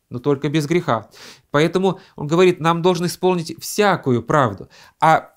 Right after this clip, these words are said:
правда это что? А, э, правда это то, что от Бога. А Господь, э, Б-, Бог Отец, не спосылает в мир Сына Своего. Тот становится человеком, Иоанн Креститель должен был встретить Христа. И вот в этом правда, и правда исполнилась.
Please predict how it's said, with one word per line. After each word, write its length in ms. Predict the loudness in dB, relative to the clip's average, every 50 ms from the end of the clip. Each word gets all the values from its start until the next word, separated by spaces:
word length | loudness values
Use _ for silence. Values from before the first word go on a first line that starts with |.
| _ _ _
правда 380 | 2 4 4 4 4 2 2 0
это 200 | 0 0 -2 -4
что? 400 | -4 -4 -4 -4 -4 -4 -8 -14 _ -20 -20 -20 _ _
А, 580 | -10 -4 -2 0 0 2 2 0 0 -2 -4 -8 -14 _ _ _ _ _
э, 200 | -16 -14 -12 -12
правда 400 | -6 -4 -2 0 0 0 0 0
это 340 | 0 0 -2 -4 -4 -2 -4
то, 180 | -2 -2 -2 -2
что 220 | -2 -2 0 0
от 120 | 0 0 0
Бога. 440 | 0 0 0 0 -2 -6 -10 -12 -14 _ _ _ _ _ _ _ -20 _ _ _ _ _ _ _ _ _
А 240 | 0 2 2 2 0
Господь, 560 | 0 -2 0 -2 -2 -2 -2 -2 -2 -2 -2
э, 100 | -6 -8 -6 -4 -2 0 2 2 0 0 -4 -8 -18 _ _ _ _ _ _ _ _
Б-, 240 | -12 -10 -10 -10 -6
Бог 280 | -2 0 0 2 2 0
Отец, 500 | -2 -2 -2 -4 -4 -4 -4 -8 -14 _ _ _ _ _
не 100 | -10 -10
спосылает 560 | -8 -6 -6 -4 0 0 2 2 2 2 0 0
в 60 | -2
мир 300 | -2 0 0 -2 -2 -4 -8
Сына 360 | -8 -4 -2 -2 -2 -2 -2
Своего. 440 | -4 -2 -2 0 0 0 -2 -4 -2
Тот 200 | 0 0 0 0
становится 480 | 0 -2 -2 0 0 -2 -2 -4 -6 -6
человеком, 600 | -4 -2 -2 -2 0 -2 -2 -2 -2 -4 -4 -6 -14 -20 -20 _ _
Иоанн 340 | -4 0 2 2 2 0 0
Креститель 640 | -2 -2 -4 -4 -4 -6 -8 -6 -2 -2 -2 -2 -2
должен 440 | 0 4 4 4 4 4 0 0 0
был 100 | 0 0
встретить 460 | -2 -2 0 0 0 0 -2 -6 -8
Христа. 400 | -6 -6 -6 -6 -6 -8 -8 -8
И 100 | -4 -4
вот 160 | -4 -2 0
в 20 |
этом 240 | 0 0 0 0 -2
правда, 380 | -2 0 2 2 2 2 0 -2
и 60 | -4
правда 360 | -2 0 0 0 0 -2 -4
исполнилась. 680 | -6 -6 -4 -2 0 0 0 0 -2 -6 -10 -14 -18 _